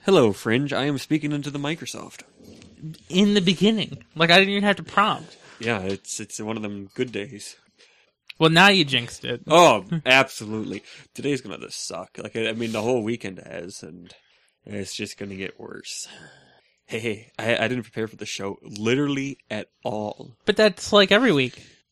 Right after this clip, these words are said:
Speaker 1: No, no, no. I normally read tech news throughout this week. This week, I haven't touched a computer.
Speaker 2: Yeah, I don't know how you're alive.
Speaker 1: Yeah, ne-, neither. And
Speaker 2: Mm.
Speaker 1: I'm in, that's how. I live for that.
Speaker 2: That's what I said. Like, that exists. And I told my mom, like, "This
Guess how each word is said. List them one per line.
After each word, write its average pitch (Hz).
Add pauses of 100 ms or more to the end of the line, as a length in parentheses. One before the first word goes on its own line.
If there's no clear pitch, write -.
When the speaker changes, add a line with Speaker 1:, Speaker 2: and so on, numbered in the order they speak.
(120)
Speaker 1:
No, 196
no, 143
no. 113
I 110
normally 135
read 110
tech 131
news 107
throughout 104
this -
week. -
This 135
week, 170 (160)
I 113
haven't 123 (100)
touched -
a -
computer. 110 (160)
Speaker 2:
Yeah, 160
I 147
don't 180
know 147
how 143
you're 117
alive. - (100)
Speaker 1:
Yeah, 139 (100)
ne-, 170
neither. 139
And 123
Speaker 2:
Mm. 135
Speaker 1:
I'm 180
in, 120 (400)
that's 120
how. 90
I 113
live 120
for 123
that. -
Speaker 2:
That's 214
what 240
I 247
said. 190
Like, 190
that 226
exists. 196 (300)
And 190
I 190
told 240
my 233
mom, 226
like, 190 (280)
"This -